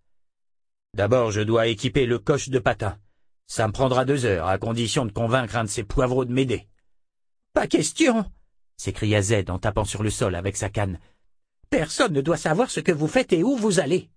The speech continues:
Il se tut en voyant Ahern plisser le front de nouveau méfiant. Bon sang, il devait trouver un truc à dire pour calmer ce type. Les flèches dont vous parliez, celles dont on est si facilement criblé.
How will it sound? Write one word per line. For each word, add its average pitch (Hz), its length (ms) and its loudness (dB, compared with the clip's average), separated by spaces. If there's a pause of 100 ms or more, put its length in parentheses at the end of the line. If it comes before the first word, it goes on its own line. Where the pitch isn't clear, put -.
(880)
Il 95 180 -4
se - 160 -6
tut 104 320 -6
en 90 140 -4
voyant 110 360 0
Ahern 110 380 2
plisser 110 320 -6
le 98 120 0
front 139 300 -4
de 104 140 0
nouveau 127 320 2
méfiant. 92 440 -4 (720)
Bon 101 160 -4
sang, 131 320 -2
il 120 160 -4
devait 139 220 -2
trouver 135 260 0
un 113 100 -2
truc - 220 -6
à 127 80 -2
dire 113 240 -6
pour - 220 -8
calmer 131 240 -2
ce - 100 -8
type. - 320 -10 (920)
Les 233 300 0
flèches 185 500 2
dont 226 140 -2
vous 190 140 0
parliez, 139 640 0 (640)
celles 170 380 2
dont 147 240 0
on 147 140 2
est 143 160 4
si - 260 -2
facilement 135 540 0
criblé. 123 560 -2